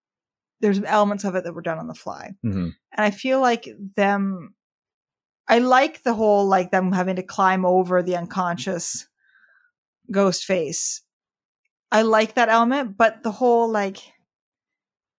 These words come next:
Speaker 1: Hallie fighting Sydney to not go back and check the killer's face,
Speaker 2: Mm-hmm.
Speaker 1: who it is,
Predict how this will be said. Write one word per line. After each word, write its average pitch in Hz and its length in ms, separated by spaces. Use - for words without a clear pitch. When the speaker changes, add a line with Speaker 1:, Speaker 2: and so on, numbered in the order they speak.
Speaker 1:
Hallie 277 460
fighting 220 560
Sydney 175 680
to - 80
not 190 320
go 208 80
back 180 280
and 170 120
check - 400
the 180 80
killer's 170 540
face, 117 680
Speaker 2:
Mm-hmm. 95 280
Speaker 1:
who 208 160
it 190 100
is, 170 440